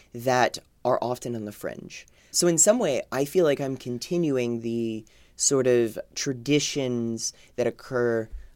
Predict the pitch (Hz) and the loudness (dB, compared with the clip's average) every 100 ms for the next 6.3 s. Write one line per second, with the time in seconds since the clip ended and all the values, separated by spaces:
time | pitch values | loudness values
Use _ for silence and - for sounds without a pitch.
0 | - 131 123 - 131 117 117 107 107 110 | -6 -2 -2 -2 -4 -4 -6 -6 -8 -10
1 | 104 107 - - - - 120 117 - _ | -10 -8 -8 -10 -12 -14 -14 -14 -18 _
2 | _ 127 143 180 180 135 113 - _ _ | _ 0 2 4 2 0 -4 -8 _ _
3 | _ _ _ 135 151 151 160 135 123 139 | _ _ _ -2 0 0 2 2 4 2
4 | 135 123 117 - 120 - 131 127 120 117 | 2 0 0 0 -2 0 0 0 -2 -2
5 | 117 113 104 110 - 127 117 117 117 110 | -2 -4 -6 -10 -6 -4 -2 -2 -2 -4
6 | 104 107 104 | -6 -6 -8